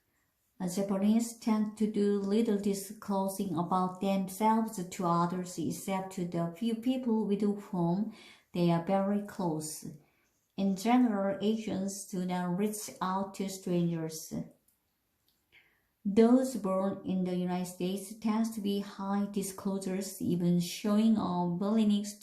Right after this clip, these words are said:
to disclose information about themselves to strangers. This may explain why Americans seem particularly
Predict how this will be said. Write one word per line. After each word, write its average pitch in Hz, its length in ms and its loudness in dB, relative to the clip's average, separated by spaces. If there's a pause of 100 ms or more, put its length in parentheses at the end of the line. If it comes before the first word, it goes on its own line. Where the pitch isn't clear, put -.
to 175 160 0
disclose 180 760 -2
information 185 680 -2
about 170 440 0
themselves 226 800 2 (140)
to 180 240 -4
strangers. 156 760 -4 (760)
This 175 200 -4
may 175 360 4
explain 233 500 0
why 202 640 2
Americans 190 1040 -2
seem 220 460 0
particularly 180 880 0